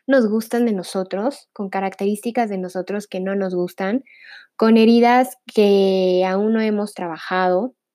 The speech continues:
y que habíamos estado evitando.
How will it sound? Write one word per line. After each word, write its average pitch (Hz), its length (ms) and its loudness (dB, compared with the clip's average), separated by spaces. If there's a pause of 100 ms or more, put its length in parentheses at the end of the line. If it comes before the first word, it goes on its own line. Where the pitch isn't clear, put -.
(1300)
y 196 120 -4
que 202 100 -2
habíamos 208 400 0
estado 196 360 -2
evitando. 165 560 -8